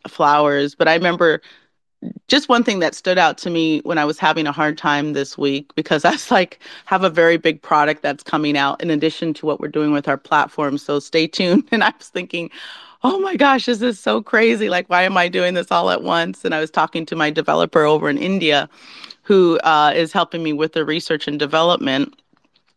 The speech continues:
And I was telling him all of the things that I wanna do. And I was kinda telling him a lot of the deficiencies that I have in terms of perfectionism. And he looked at me in the, uh, well, through Zoom, not, like, in person, but he said,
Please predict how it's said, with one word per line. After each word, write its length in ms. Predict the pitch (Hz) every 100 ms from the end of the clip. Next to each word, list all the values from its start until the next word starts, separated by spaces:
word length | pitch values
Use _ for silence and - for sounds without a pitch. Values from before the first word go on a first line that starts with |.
| _ - - _
And 560 | 185 175 165 156 147 - - - -
I 80 | 175
was 240 | 170 165
telling 340 | - 196 196 190
him 140 | 180
all 200 | 151 180
of 60 | 180
the 120 | 175
things 360 | - 175 175 165
that 100 | 165
I 80 |
wanna 300 | 165 160 165
do. 300 | 165 170 160
And 100 | 165
I 60 | 156
was 180 | 160 160
kinda 240 | 175 170
telling 460 | 156 - 160 165 165
him 400 | 160 156 160 151 - - -
a 100 | 160
lot 180 | 170 165
of 100 | 160
the 60 |
deficiencies 680 | 160 165 175 - 170 - 165
that 100 | 156
I 100 | 147
have 320 | 165 156 156
in 140 | 160 156
terms 300 | 160 156 147
of 100 | -
perfectionism. 1080 | 165 - 151 - 170 160 147 151 139 147 143 - - - - _
And 140 | 202 202
he 100 | 214
looked 280 | 202 220 -
at 200 | 190 -
me 160 | 185
in 180 | 175 170
the, 100 | 156 -
uh, 340 | 175 160 147 - 226 220
well, 200 | 147 -
through 180 | - 147
Zoom, 380 | 139 151 139 139
not, 220 | 143 - _ -
like, 320 | 139 - _ -
in 140 | 160
person, 500 | 147 165 156 160 151
but 260 | 147 151 143 - - -
he 200 | 202 190
said, 540 | - 175 165 160 156